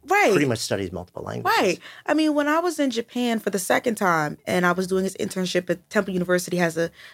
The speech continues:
Speaker 1: satellite school in
Speaker 2: Yeah.
Speaker 1: Tokyo. And every so often, our, our coordinator would have these, like, lectures and all that, and they invited someone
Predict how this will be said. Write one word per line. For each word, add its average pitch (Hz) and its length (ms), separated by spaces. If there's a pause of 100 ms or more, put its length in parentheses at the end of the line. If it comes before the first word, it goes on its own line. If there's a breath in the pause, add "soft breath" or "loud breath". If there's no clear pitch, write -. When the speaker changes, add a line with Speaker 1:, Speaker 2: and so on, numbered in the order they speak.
Speaker 1:
satellite 170 720
school 165 420
in 160 140
Speaker 2:
Yeah. 92 60
Speaker 1:
Tokyo. 151 520 (480 loud breath)
And 185 460 (360)
every 208 220
so 214 200
often, 190 340
our, 180 240
our 175 160
coordinator 180 840
would 165 480 (380 loud breath)
have 175 440
these, 170 420
like, 175 200
lectures 175 600
and 180 120
all 170 260
that, 165 420
and 175 160
they 165 100
invited 180 420
someone 165 240